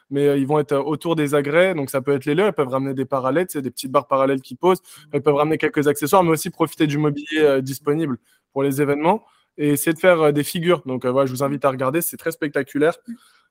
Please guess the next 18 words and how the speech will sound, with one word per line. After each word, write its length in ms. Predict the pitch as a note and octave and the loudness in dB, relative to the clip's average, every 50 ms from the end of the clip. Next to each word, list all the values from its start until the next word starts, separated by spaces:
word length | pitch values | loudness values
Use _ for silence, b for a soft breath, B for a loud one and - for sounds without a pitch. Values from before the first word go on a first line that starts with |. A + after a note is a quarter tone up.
| _ _ _ - | _ _ _ -6
Euh, 220 | A#2+ B2+ B2 B2 A#2+ | -4 -2 -2 -2 -2
c'est, 380 | - - B2+ B2 B2 B2 B2 | -2 -4 -4 -2 -2 -4 -6
c'est 160 | - - B2 | -6 -8 -10
très 160 | - - D#3 D#3 | -6 -4 -4 -4
sympa 300 | - D#3 C#3 - C#3 C3 | -2 -4 -2 0 0 0
à 20 | |
regarder, 380 | C3 C3 B2+ B2 A#2+ A#2+ B2+ C#3 | 0 0 0 0 2 2 0 0
euh, 140 | C3 A#2+ | 0 0
le 80 | A2+ A2+ | -2 -6
freestyle. 480 | - - - A#2 - - C3 D#3+ F3+ F#3 _ _ _ _ _ _ _ _ | -10 -12 -16 -16 -2 0 0 0 0 -4 _ _ _ _ _ _ _ _
Donc 100 | - B2+ | -8 2
là, 80 | B2 D#3+ | 2 2
c'est 140 | D3+ - C#3+ | 2 4 2
la 80 | B2 | 2
première, 400 | A#2+ - - D#3+ E3 E3+ E3 D3 | 2 2 0 2 2 4 4 6
euh, 120 | C#3 C3+ C3+ | 6 4 4
grande 280 | C3+ C3+ C#3+ E3 D#3+ | 2 0 0 0 0
famille. 440 | - - D#3+ D3 D#3 E3+ G#3 G#3 - | 2 0 0 2 2 0 -2 -4 -6